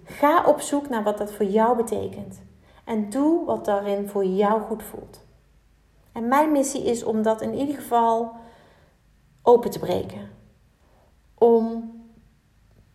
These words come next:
daar ruimte voor te maken in de drukke levens van alle moeders. Vol uitdagingen.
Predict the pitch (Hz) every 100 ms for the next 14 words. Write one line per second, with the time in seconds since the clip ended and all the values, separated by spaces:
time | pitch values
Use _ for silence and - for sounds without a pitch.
0 | _ - 202 202 226 269 330 294 269 262
1 | 240 233 226 220 220 202 208 208 - -
2 | _ _ _ _ _ _ _ _ _ -
3 | 294 277 247 240 - - - _ _ _
4 | _ _ _ _ _ 202 254 330 302 262
5 | 262 233 240 220 214 208 196 196 196 196
6 | - - _ _ _ _ _ _ - 277
7 | 370 - 247 240 226 208 202 196 196 196